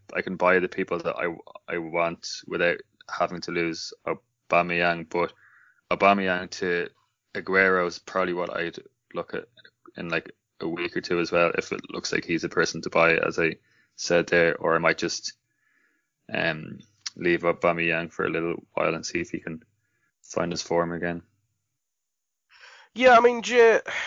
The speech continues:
Speaker 2: whilst we're on Aubameyang, more so, I f-, I'm not sure, he must be one of the most owned strikers. Yeah, thirty-six point six percent. Um,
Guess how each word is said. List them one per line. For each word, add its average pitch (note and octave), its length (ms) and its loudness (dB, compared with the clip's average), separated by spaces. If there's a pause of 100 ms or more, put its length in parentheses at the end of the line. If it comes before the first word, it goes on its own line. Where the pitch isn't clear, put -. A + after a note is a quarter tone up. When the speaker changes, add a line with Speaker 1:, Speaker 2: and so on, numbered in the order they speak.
(420)
Speaker 2:
whilst G3 420 6
we're F3 180 8
on D#3+ 100 6
Aubameyang, C3 800 6 (400)
more C#3 320 8
so, A#2 200 4
I - 40 10
f-, - 140 -2 (100)
I'm E2+ 260 -6
not G#2+ 160 -4
sure, G#2 180 -6
he G#2+ 140 -6
must A2+ 340 -2
be G2+ 120 -6
one G2+ 240 -4
of F#2+ 40 -4
the G2 60 -4
most G2 320 -2
owned F#2+ 200 -4
strikers. G2+ 500 0
Yeah, G#2+ 140 4
thirty-six G#2 600 0
point G#2 240 0
six - 240 -8
percent. A2 440 2 (1000)
Um, F3 540 10